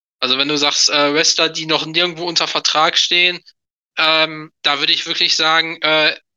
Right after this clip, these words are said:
Adam Priest, Alec Price, Brian Keys. Das wären so, glaub ich, so die drei, die mir wirklich als erstes einfallen.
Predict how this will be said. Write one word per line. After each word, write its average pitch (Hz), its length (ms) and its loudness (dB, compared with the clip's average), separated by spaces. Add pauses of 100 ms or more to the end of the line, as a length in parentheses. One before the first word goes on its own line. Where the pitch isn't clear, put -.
(240)
Adam 151 240 -2
Priest, - 360 -2
Alec 151 280 -4
Price, 147 340 -2
Brian 143 220 -2
Keys. - 420 -6 (160)
Das 131 160 -14
wären 135 140 -12
so, 135 80 -10
glaub 135 140 -8
ich, 127 40 0
so 139 80 0
die 135 80 -10
drei, 135 260 0
die 131 180 -10
mir 131 220 -14
wirklich - 200 -14
als - 100 -6
erstes - 260 -2
einfallen. 131 420 -8